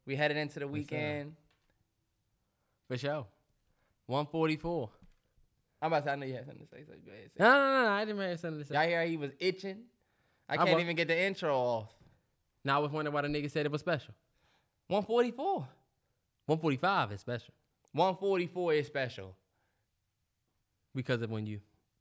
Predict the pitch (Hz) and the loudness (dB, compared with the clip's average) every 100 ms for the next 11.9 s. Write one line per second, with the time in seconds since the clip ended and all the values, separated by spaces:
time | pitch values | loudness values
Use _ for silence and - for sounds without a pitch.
0 | _ _ - 107 202 - 214 208 196 180 | _ _ -10 0 0 0 -2 -4 -2 -4
1 | 156 151 143 123 113 120 113 110 101 95 | -4 -4 -4 -6 -8 -10 -10 -10 -14 -14
2 | 98 92 _ _ _ _ _ _ _ _ | -18 -18 _ _ _ _ _ _ _ _
3 | _ - 143 156 160 156 147 151 151 156 | _ -4 -2 -2 0 -2 0 0 0 0
4 | 156 139 131 139 147 160 165 139 151 151 | 0 -4 -2 -2 -2 -2 0 0 2 2
5 | 160 180 196 180 196 214 214 - - 170 | 2 2 2 4 6 6 4 -2 -6 -6
6 | - - _ 143 - 156 220 220 220 208 | -6 -20 _ -8 -2 4 6 6 4 4
7 | 226 196 180 202 196 180 220 185 143 156 | 4 4 2 2 0 0 0 0 0 2
8 | 156 160 196 - _ _ _ - 156 165 | 2 0 -2 -6 _ _ _ 0 2 2
9 | 196 - _ _ _ _ _ _ _ _ | 0 -4 _ _ _ _ _ _ _ _
10 | _ _ _ _ _ _ 190 247 139 - | _ _ _ _ _ _ 2 2 0 -6
11 | _ - 160 180 180 170 175 185 156 | _ -6 0 2 2 0 0 0 -2